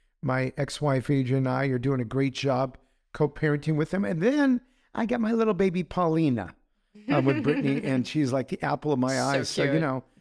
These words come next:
Speaker 1: I got a young child, so I gotta rock and roll and stay healthy.
Speaker 2: <laughs>
Speaker 1: There's,
Speaker 2: I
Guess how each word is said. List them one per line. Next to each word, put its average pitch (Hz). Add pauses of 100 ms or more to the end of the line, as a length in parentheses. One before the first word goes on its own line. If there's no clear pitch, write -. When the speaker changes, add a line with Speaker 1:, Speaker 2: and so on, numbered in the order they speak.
(240)
Speaker 1:
I 160
got 170
a 147
young 156
child, 175
so 147
I 156
gotta 165
rock 151
and 143
roll 147
and 117
stay 147
healthy. 120 (280)
Speaker 2:
<laughs> - (800)
Speaker 1:
There's, 160
Speaker 2:
I -